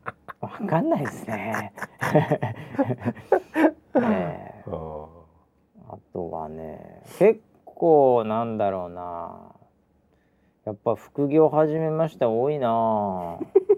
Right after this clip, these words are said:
Speaker 1: <laughs> 鈴木屋。これはいっぱいあるだろうな、鈴木はな。
Speaker 2: 鈴木はいっぱいありそうだね。
Speaker 1: 鈴木はいっぱいあるだろうな。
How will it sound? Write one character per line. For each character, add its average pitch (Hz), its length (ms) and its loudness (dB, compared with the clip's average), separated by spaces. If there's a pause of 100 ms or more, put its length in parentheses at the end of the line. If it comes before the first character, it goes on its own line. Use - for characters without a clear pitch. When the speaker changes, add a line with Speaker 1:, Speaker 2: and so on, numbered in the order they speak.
(360)
Speaker 1:
<laughs> 110 460 -6
鈴 113 680 -6
木 - 260 -2
屋。 117 200 4 (560)
こ - 300 -20
れ - 80 -14
は - 120 -2
い 392 40 0
っ 381 60 0
ぱ 120 240 2
い 120 40 6
あ 127 100 6
る 185 80 6
だ 247 140 10
ろ 214 100 6
う 175 40 2
な、 175 160 6
鈴 156 360 2
木 185 200 8
は 185 160 8
な。 160 500 8
Speaker 2:
鈴 185 100 10
木 - 20 12
は 220 100 12
い - 40 10
っ 175 40 2
ぱ 202 200 8
い - 40 12
あ 202 40 10
り 180 80 4
そ 185 120 8
う 160 40 8
だ 123 100 6
ね。 - 140 2
Speaker 1:
鈴 160 200 6
木 175 180 0
は 170 160 8
い 180 60 6
っ 175 40 2
ぱ 175 300 4
い 180 60 8
あ 180 120 8
る 180 80 4
だ 160 160 8
ろ 143 160 6
う 143 40 4
な。 113 840 2